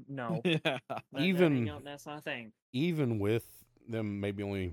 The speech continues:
Speaker 3: winning two more games this season, he's already brought a lot of pli-, publicity up to that school, which brings in a lot of money and a lot of donors. I mean, they've sold out
Speaker 1: Oh, the
Speaker 3: stadium.
Speaker 1: economy's boosted
Speaker 3: Yeah, the co-, economy,
Speaker 1: the past three weeks.
Speaker 3: no one's wanting to get rid of him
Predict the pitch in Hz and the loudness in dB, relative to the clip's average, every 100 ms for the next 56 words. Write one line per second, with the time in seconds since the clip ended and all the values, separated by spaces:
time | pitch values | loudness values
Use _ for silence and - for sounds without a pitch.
0 | 90 92 98 95 - 101 98 95 95 90 | -6 -4 -4 -4 -6 -6 -4 -4 -4 -6
1 | 90 90 92 90 85 - 95 95 101 92 | -6 -6 -6 -6 -10 -8 -6 -6 -6 -6
2 | 98 85 98 95 87 92 85 71 80 90 | -6 -4 -4 -4 -4 -4 -4 -4 -6 -6
3 | - 101 90 - - 98 90 82 87 76 | -6 -4 -4 -8 -10 -6 -4 -6 -8 -10
4 | 71 80 65 - - 71 78 - _ - | -10 -12 -12 -12 -10 -8 -8 -12 _ -20
5 | _ 92 - 95 87 87 78 82 92 101 | _ -8 -4 -2 -2 -4 -4 -2 -2 0
6 | 90 87 87 82 90 92 92 78 73 82 | -2 -4 -4 -4 -4 -2 -2 -2 -6 -10
7 | - - _ _ _ _ _ _ _ _ | -12 -16 _ _ _ _ _ _ _ _
8 | _ - 98 90 87 87 82 - 104 101 | _ -8 -6 -4 -4 -6 -6 -2 0 2
9 | 95 92 - - 104 95 185 151 135 - | 2 0 -2 -6 -2 2 2 2 -2 -2
10 | 185 165 127 110 120 135 156 110 101 85 | -2 -2 -6 -10 -6 0 2 4 4 2
11 | 82 92 - 107 117 - 104 92 117 120 | -2 -6 -2 2 4 2 -4 -2 0 0
12 | 107 95 95 143 127 - - 127 117 117 | -2 -2 -2 -2 -4 -6 -12 -10 -4 0
13 | 117 120 131 123 110 101 107 92 95 - | 4 6 6 6 2 2 0 0 -6 -6
14 | 85 80 76 73 78 | -4 -4 -6 -8 -10